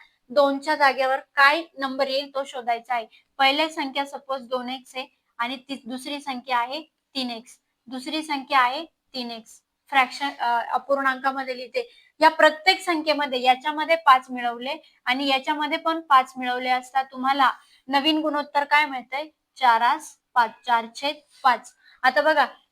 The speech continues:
जेव्हा मध्ये equal to चं साइन असतं तेव्हा काय केला जातो? तिरकस गुणाकार केला जातो.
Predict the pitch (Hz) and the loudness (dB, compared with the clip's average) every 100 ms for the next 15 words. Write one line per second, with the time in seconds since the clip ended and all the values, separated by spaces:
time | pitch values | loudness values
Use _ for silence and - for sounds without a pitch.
0 | 247 294 330 330 320 330 311 294 311 302 | 0 4 4 4 0 0 -2 -2 -2 -2
1 | 294 311 302 285 269 277 277 285 277 269 | -10 -10 -2 0 0 -8 -10 -10 -4 -2
2 | 269 254 254 262 254 247 240 - 311 - | 0 -2 -4 -6 -4 -4 -6 -6 -10 -10
3 | _ - 254 247 262 254 247 240 247 247 | _ -10 -10 -8 -10 -10 -8 -6 -6 -8
4 | 240 233 226 220 220 214 | -8 -8 -6 -8 -10 -18